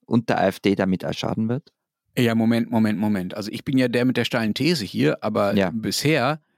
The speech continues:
Speaker 2: äh, muss ich ein bisschen realistisch werden, bisher ist noch nicht mal klar, ob die überhaupt antreten bei den Wahlen in Ostdeutschland. Diese Partei gründet sich ja erst, die ist noch nicht mal gegründet, die gründet sich erst jetzt im Januar.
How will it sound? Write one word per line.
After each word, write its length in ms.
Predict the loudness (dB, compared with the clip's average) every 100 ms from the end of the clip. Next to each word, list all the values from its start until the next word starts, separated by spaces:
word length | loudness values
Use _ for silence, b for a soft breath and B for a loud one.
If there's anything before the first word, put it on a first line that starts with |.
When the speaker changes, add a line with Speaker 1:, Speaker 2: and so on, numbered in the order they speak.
| _
Speaker 2:
äh, 300 | -4 -2 0
muss 160 | 0 0
ich 80 | -2
ein 40 |
bisschen 180 | -2 0
realistisch 460 | 0 0 -2 -2
werden, 220 | -2 0 0
bisher 300 | 0 -2 -2
ist 120 | 0
noch 80 | 0
nicht 140 | 2
mal 140 | 0
klar, 240 | 0 -2 -2
ob 80 | -2
die 80 |
überhaupt 420 | -4 -2 -6 -8 -2
antreten 640 | -2 -2 -6 -8 -6 -8
bei 140 | -6
den 180 | -8 -6
Wahlen 260 | -6 -6 -8
in 120 | -10
Ostdeutschland. 800 | -12 -12 -14 -12 -12 -10 -10 -10
Diese 160 | -10 -8
Partei 500 | -8 -4 -2 -2 -2 b b b _
gründet 440 | 0 4 4 4 0
sich 160 | -4
ja 80 | -2
erst, 280 | -2 -2 -2
die 60 |
ist 160 | -4 0
noch 80 | 0
nicht 160 | 2
mal 140 | 2 0
gegründet, 560 | -6 -2 2 2 0
die 40 | -4
gründet 300 | -2 -2 -4
sich 140 | -6
erst 160 | -6 -4
jetzt 180 | -6 -4
im 80 |
Januar. 400 | -4 0 2 2